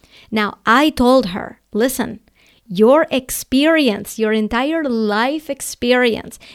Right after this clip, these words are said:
your experience in business, your experience with dealing with so many different personalities, your experience in a field as a supermodel that is all based on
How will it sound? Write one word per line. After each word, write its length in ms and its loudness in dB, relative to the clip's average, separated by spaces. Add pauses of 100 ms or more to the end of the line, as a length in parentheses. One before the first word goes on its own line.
your 160 2
experience 560 -2
in 220 -2
business, 500 -4
your 80 -2
experience 580 -4
with 220 -6
dealing 400 -2
with 100 -6
so 160 -6
many 220 -4
different 340 -2
personalities, 640 -2
your 120 4
experience 600 -2
in 160 0
a 200 0 (200)
field 760 0 (280)
as 160 -4
a 40 -2
supermodel 640 -2
that 100 -2
is 140 -2 (100)
all 260 2
based 340 -6
on 240 -2